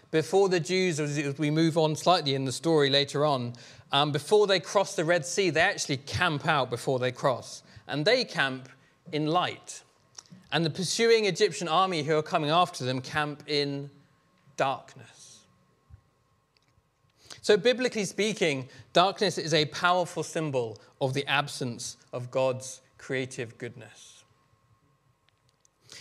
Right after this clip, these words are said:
So what's happening here in this point in the Exodus story, this culmination point, this battle between God and Pharaoh, both theologically,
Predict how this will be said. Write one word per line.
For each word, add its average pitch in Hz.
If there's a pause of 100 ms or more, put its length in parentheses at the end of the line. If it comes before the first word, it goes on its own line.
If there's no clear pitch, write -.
(180)
So -
what's 240
happening 220
here 208
in 160
this 208
point 202
in 165
the 165
Exodus 160
story, 165
this 151
culmination 180
point, 113 (360)
this 147
battle 180
between 160
God 156
and 151
Pharaoh, 123
both 156
theologically, 180